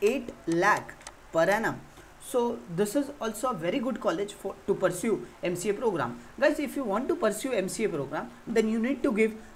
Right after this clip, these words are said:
Maharashtra M C A C E T examination. For that, you can join our online classes. Next college is Yashwantrao Chauhan School of Rural Development. It is situated at Vidyanagar, Kolhapur district,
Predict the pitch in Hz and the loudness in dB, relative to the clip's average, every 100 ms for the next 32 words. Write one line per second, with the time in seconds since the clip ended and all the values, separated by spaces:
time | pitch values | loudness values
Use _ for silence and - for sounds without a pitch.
0 | - 175 185 233 - 240 190 180 - 214 | -2 2 2 0 0 -2 0 -2 -2 -4
1 | 220 262 269 247 160 139 139 131 120 120 | -2 0 0 2 0 0 -4 -4 -6 -10
2 | - - - - 226 196 262 156 180 202 | -12 -16 -20 -2 2 4 6 4 2 2
3 | 285 240 202 269 269 240 240 180 190 190 | 2 2 2 2 0 0 -2 0 2 2
4 | 202 - - - 220 196 120 - 156 214 | 0 -6 -10 2 2 2 -2 -6 -4 -4
5 | 233 - 294 247 156 143 - - 165 190 | -2 4 6 6 0 -2 -8 -10 0 2
6 | - 285 285 269 254 240 190 226 185 - | 4 4 4 4 2 2 0 0 -4 -4
7 | - 247 240 196 165 - - - - 170 | -2 0 0 2 2 0 -12 -20 -8 2
8 | 220 240 240 240 240 - 170 170 208 - | 4 6 6 4 0 -2 2 4 4 4
9 | 127 120 - - 202 240 226 196 277 302 | -2 -6 -8 -4 -2 -2 -2 -2 -2 0
10 | 220 151 147 - 170 147 175 170 160 170 | 2 0 -2 -2 -2 2 4 4 0 -4
11 | - - 220 240 277 180 151 143 151 | -8 2 6 8 6 4 0 -2 -4